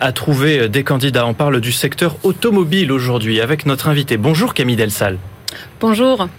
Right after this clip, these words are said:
Speaker 1: Merci d'être, euh, sur B F M Business. Vous êtes la D R H de Noroto. Euh, Noroto, en quelques chiffres, euh, donc c'est un groupe de sept mille collaborateurs qui ne s'arrête pas de recruter puisque, euh, vous cherchez encore mille personnes cette année. Alors on est à peu près à la moitié de l'année. On en est à combien ? Vous cherchez combien de,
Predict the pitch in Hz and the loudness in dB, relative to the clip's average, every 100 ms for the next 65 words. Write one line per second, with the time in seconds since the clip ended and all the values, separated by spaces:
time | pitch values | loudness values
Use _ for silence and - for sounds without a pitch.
0 | - 127 127 160 131 - 127 117 - 123 | -4 -4 0 0 0 0 0 0 0 0
1 | 117 113 117 120 139 117 113 151 135 113 | 0 0 0 0 0 0 0 0 0 0
2 | 147 139 151 131 113 120 202 165 - 135 | 2 2 0 0 0 2 2 2 0 -2
3 | - - - - - - 113 160 165 160 | -4 -10 -12 -12 -8 -2 0 2 2 2
4 | 156 143 143 127 131 - 143 - 120 110 | 0 0 -2 -2 -2 0 -2 -2 -2 0
5 | 107 107 113 110 110 123 110 104 160 147 | 0 -2 -2 -2 -2 -2 -2 -2 -2 0
6 | 156 143 135 113 110 107 101 123 160 180 | 2 2 2 0 2 0 0 0 0 -2
7 | - - - - 139 127 131 120 131 120 | -8 -20 -20 -4 -2 0 -2 0 -2 0
8 | 120 110 117 - 170 131 - 147 165 - | 0 0 -2 0 0 0 -2 0 0 -2
9 | - - - 113 107 120 135 123 151 135 | -14 -6 0 0 0 0 0 0 -2 -2
10 | 147 131 101 104 123 233 202 170 127 143 | 0 -2 -2 -2 2 2 2 -2 -2 -2
11 | 131 - 110 113 120 156 185 123 147 135 | -2 -2 0 0 2 2 2 2 2 0
12 | 113 123 - 143 123 127 123 143 120 123 | -2 -2 -2 0 0 0 0 0 0 2
13 | 165 156 117 143 135 123 120 120 117 101 | 2 2 2 0 0 0 0 0 -2 -4
14 | 107 - 127 123 110 | -4 -2 -2 0 0